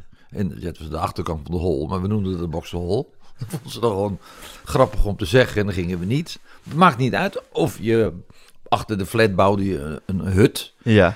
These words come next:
Speaker 1: zat je zes weken in die hut.
Speaker 2: Ja.
Speaker 1: En, eh, met, met, met spijkers en, eh, en het
Speaker 2: Je hebt
Speaker 1: begin
Speaker 2: wel zes weken in een hut achter je huis gezeten.
Speaker 1: Ja,
Speaker 2: In de
Speaker 1: hoor.
Speaker 2: zomervakantie.
Speaker 1: Ja.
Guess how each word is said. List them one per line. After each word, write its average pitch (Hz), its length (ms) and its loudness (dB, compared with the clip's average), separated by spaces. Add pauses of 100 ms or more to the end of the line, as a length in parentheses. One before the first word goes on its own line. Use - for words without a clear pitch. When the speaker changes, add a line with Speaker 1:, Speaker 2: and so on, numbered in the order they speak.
Speaker 1:
zat 127 240 -4
je 82 60 -14
zes 95 220 0
weken 92 280 -2
in 82 60 -4
die 82 140 -2
hut. 139 280 -2
Speaker 2:
Ja. 98 300 4
Speaker 1:
En, 104 140 0
eh, 98 120 -2
met, 92 220 -4
met, 98 200 -6
met 90 180 -6
spijkers 90 540 -6
en, 90 200 -4
eh, 87 60 -2
en - 0 -
het 80 100 -6 (300)
Speaker 2:
Je - 80 -2
hebt 113 140 2
Speaker 1:
begin 135 180 6
Speaker 2:
wel 143 100 6
zes 151 260 2
weken 139 280 2
in 127 60 2
een 123 100 2
hut 131 200 2
achter 113 280 -2
je 104 60 0
huis 95 260 -2
gezeten. 95 540 -6 (220)
Speaker 1:
Ja, 202 180 6
Speaker 2:
In 175 60 8
de 143 40 8
Speaker 1:
hoor. 131 100 4
Speaker 2:
zomervakantie. 107 760 4
Speaker 1:
Ja. 160 240 6